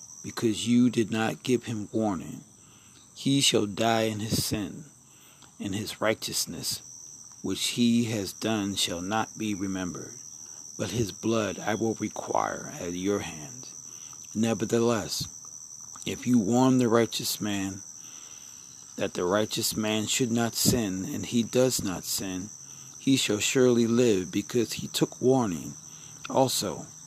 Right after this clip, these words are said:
you will have delivered your soul. That is the Bible description and appointment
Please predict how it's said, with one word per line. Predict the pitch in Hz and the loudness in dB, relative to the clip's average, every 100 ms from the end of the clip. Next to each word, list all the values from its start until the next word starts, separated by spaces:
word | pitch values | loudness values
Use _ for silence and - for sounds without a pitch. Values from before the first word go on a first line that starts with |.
| - - - - - - - | -20 -20 -20 -20 -20 -18 -8
you | - 127 127 | 2 6 8
will | 104 107 | 6 4
have | 104 98 | 2 -2
delivered | 101 98 104 113 110 - | -2 -2 0 0 0 -2
your | - 98 101 87 | -6 -2 0 0
soul. | - - 57 - - - - - - - - - - - - - - - - - - - - - - - - - - - - - - - - - - - - - | -2 -4 -4 -10 -12 -14 -16 -16 -18 -18 -18 -18 -20 -18 -18 -18 -20 -20 -20 -18 -18 -18 -16 -10 -8 -8 -12 -16 -16 -10 -10 -10 -14 -14 -10 -8 -8 -12 -18 -4
That | 127 123 120 | 4 4 4
is | 120 120 107 - - - - - - - - - - | -2 0 0 0 -4 -16 -20 -20 -20 -20 -20 -20 -18
the | - 104 | -8 -2
Bible | 101 120 120 110 107 113 117 - - - - - - - - - 214 | 8 10 10 6 0 -2 -8 -16 -20 -20 -20 -20 -20 -16 -12 -12 -6
description | 101 - - 143 - 123 120 120 - - - - - - - - 117 | -2 2 4 4 4 2 0 -2 -12 -20 -20 -20 -20 -20 -20 -10 -4
and | 113 113 | -2 -2
appointment | - 147 139 110 113 107 | -2 2 2 2 -2 -4